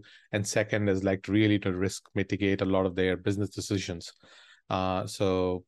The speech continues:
that's who we are. We, we are in the heart of the Silicon Valley,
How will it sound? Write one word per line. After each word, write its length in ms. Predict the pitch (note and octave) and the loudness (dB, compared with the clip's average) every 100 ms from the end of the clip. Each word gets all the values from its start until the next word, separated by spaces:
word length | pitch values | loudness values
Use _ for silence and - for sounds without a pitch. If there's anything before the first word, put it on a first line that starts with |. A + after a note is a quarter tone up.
| - | 0
that's 240 | A#2+ - | 0 0
who 220 | - C3 | 2 4
we 180 | B2 A#2 | 6 6
are. 320 | G#2+ A2+ B2+ | 6 4 2
We, 120 | A2 G2+ | 0 -2
we 280 | G#2 G#2+ | 0 2
are 140 | G2+ G#2 | 4 4
in 100 | G#2 | 2
the 60 | |
heart 240 | G2 G#2+ G#2 | 2 2 2
of 80 | F#2+ | -2
the 60 | |
Silicon 400 | - G#2 G#2+ G2+ | -2 -2 -2 0
Valley, 340 | G2 G#2 A#2 | 4 4 2